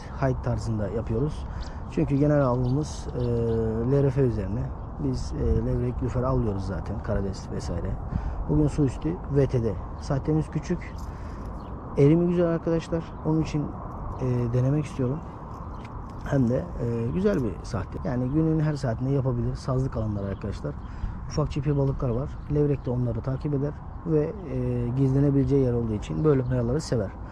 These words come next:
Su sığ olduğu için V T D. Burada karides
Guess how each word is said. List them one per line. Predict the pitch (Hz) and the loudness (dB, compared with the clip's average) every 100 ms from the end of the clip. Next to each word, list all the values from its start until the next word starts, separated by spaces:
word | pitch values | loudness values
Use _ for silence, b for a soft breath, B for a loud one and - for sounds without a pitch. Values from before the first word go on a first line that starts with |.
| B | B
Su | - 160 156 | -2 0 0
sığ | - - | -2 2
olduğu | 156 143 131 135 | 2 4 2 4
için | 135 120 117 | 2 2 -2
V | |
T | 107 110 | 0 0
D. | 113 120 | 0 2
Burada | 127 127 127 - B B B | 2 2 0 -6 B B B
karides | - 123 123 123 - - | -2 0 2 0 -2 -6